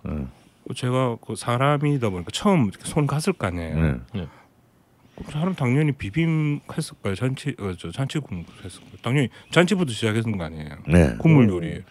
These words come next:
Speaker 2: 그러니까 저는 아무런 정보가 없는 상태에서
Speaker 3: 네.
Speaker 1: 네.
Speaker 2: 뭐 비빔 어머니가 비빔도 해줬고 잔치도 해줬었단 말이죠.
Speaker 1: 음.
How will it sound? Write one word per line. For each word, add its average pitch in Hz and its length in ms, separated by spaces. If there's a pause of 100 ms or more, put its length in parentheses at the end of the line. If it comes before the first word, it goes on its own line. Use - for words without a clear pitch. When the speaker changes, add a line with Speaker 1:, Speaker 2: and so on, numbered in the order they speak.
(1040)
Speaker 2:
그러니까 143 280
저는 147 220
아무런 147 520
정보가 156 400
없는 104 240
상태에서 98 960
Speaker 3:
네. 98 80
Speaker 1:
네. 73 220 (600)
Speaker 2:
뭐 120 160
비빔 175 380
어머니가 180 400
비빔도 160 600
해줬고 143 340
잔치도 160 380
해줬었단 147 500
말이죠. 87 360
Speaker 1:
음. 69 140